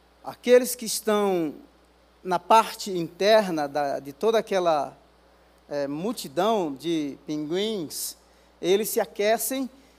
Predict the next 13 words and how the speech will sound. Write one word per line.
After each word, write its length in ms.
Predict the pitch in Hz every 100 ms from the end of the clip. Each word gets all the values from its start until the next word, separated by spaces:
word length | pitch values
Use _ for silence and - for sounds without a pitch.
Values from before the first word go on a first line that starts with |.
| -
e 80 | 180
aqueles 360 | 175 240 262 -
que 100 | 233
se 120 | 277
aquecem 480 | 262 - 240 240 220
na 140 | 196
parte 380 | 208 214 214 220
interna, 520 | 180 180 196 208 208
eles 220 | 202 202
saem 420 | - - 226 269
da 120 | 240 196
parte 340 | 202 196 190
interna 480 | 170 180 185 202